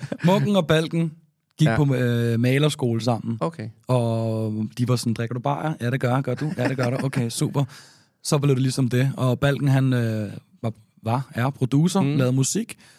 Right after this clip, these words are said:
Speaker 1: Og Munken, hiphopper, rapper, og har lavet en masse musik
Speaker 2: Mm.
Speaker 1: før i tiden også. Så de begyndte at lave noget musik sammen. Øhm, Balken lavede techno, Munken begyndte at rappe på det.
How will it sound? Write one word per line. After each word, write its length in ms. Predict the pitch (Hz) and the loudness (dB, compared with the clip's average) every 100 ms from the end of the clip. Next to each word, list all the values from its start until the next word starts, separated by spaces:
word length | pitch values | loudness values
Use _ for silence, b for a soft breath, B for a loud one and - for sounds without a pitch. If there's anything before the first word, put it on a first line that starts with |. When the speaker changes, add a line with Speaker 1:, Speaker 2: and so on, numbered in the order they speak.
| B - | B -2
Speaker 1:
Og 200 | 151 147 | 2 4
Munken, 440 | 156 175 - 180 156 | 4 2 -2 -8 -4
hiphopper, 460 | 185 175 170 165 160 - | -2 2 2 0 -6 -4
rapper, 360 | 139 151 156 170 - _ | 0 2 2 -4 -8 _
og 100 | 135 | -2
har 60 | 135 | 0
lavet 100 | 135 | 0
en 40 | |
masse 220 | 139 139 143 | 0 0 0
musik 280 | 135 151 | 0 0
Speaker 2:
Mm. 60 | 123 | -2
Speaker 1:
før 140 | 135 | -2
i 40 | 123 | -2
tiden 200 | - 135 | -2 0
også. 240 | 131 - b b b - | -2 -6 b b b -10
Så 100 | 127 | -6
de 100 | 135 | -4
begyndte 260 | 139 139 | -2 -2
at 60 | 135 | 0
lave 120 | 123 | 0
noget 100 | 127 | -2
musik 280 | 120 - 160 | -2 -2 -2
sammen. 340 | 151 131 131 127 _ _ | -4 -4 -8 -10 _ _
Øhm, 640 | 120 117 110 107 107 104 98 B B B - | -8 -6 -4 -4 -2 -4 -6 B B B 0
Balken 220 | 151 151 | 0 2
lavede 180 | 117 - | 0 0
techno, 280 | 175 190 170 | 0 2 2
Munken 300 | 139 131 - | 2 2 0
begyndte 240 | 123 120 110 | -2 0 0
at 60 | 127 | 0
rappe 140 | 143 | 0
på 140 | 170 165 | 2 2
det. 140 | 170 | 0